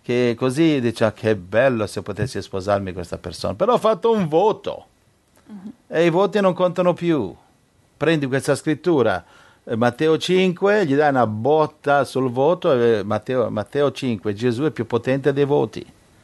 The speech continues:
Speaker 1: Gesù Cristo spezza le catene, spezza le maledizioni, il Vangelo infrange tutto. Ehm, Romani sette quattro, nuovo Diodati, a scanso di equivoci.
Speaker 2: <laughs> Romani sette quattro.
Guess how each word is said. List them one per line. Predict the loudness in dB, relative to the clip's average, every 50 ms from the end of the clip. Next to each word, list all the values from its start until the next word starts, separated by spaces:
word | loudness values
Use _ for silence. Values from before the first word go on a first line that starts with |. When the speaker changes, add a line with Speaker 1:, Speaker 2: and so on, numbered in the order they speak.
| _ _ _ _ _ _ _ _
Speaker 1:
Gesù | -6 -4 -2 0 2 0 2
Cristo | 2 2 0 0 0 -2 -4
spezza | -2 -2 0 0 0 2 2 2
le | 2 2 2
catene, | 0 0 -2 0 0 0 0 0 -2
spezza | -2 -2 0 0 0 0 0 0 0
le | 0 2
maledizioni, | 2 2 0 0 -2 -6 -8 -4 0 0 2 2 0 -2 -4 -6 -10 -20 -20 -18 -18 -18 -12 -6
il | 0 2 2 2
Vangelo | 2 2 2 2 2 2 2 2 4 4 4 2
infrange | 2 0 -2 0 0 2 2 2 0 0 -2 -2
tutto. | -2 -2 -4 -4 -2 0 0 0 0 -2 -6 -20 -20 -20 -20 _ -4
Ehm, | 0 2 2 4 4 2 2 0 -2 -4 -8 -12 -18 -20 -20 -20 -20 -20 -20 -18 _
Romani | -8 -4 0 0 2 2 2 2 2 4 4 2 2 2 0 0 -4
sette | -6 -4 0 0 0 0 -2 -6 _ -2 -2 -2 -2 -4 -10 _ -18
quattro, | _ -2 0 2 2 2 0 -2 -4 -2 -2 -2
nuovo | -2 -2 0 2 2 2 0 -2
Diodati, | -2 -4 -4 -4 -4 -6 -8 -8 -10 -12 -14 -16 -16 -18 -18 -20 -20 -20 -20 -12 -8
a | -8 -6
scanso | -4 0 0 2 2 0 -2
di | -4 -4
equivoci. | -4 -2 -2 -4 -4 0 2 4 4 4
Speaker 2:
<laughs> | 4 0 0 -2 -2 -2 -2 -2 -4 -8 -18 -18 -18 -16 -16 -14 -12 -12 -6 -2
Romani | -2 0 2 2 2 0 0 -2 -2 -2 -4
sette | -4 -2 -4 -4 -4 -4 -6 -4
quattro. | -4 -4 -6 -6 -6 -8 -4 -2 0 0 0 -2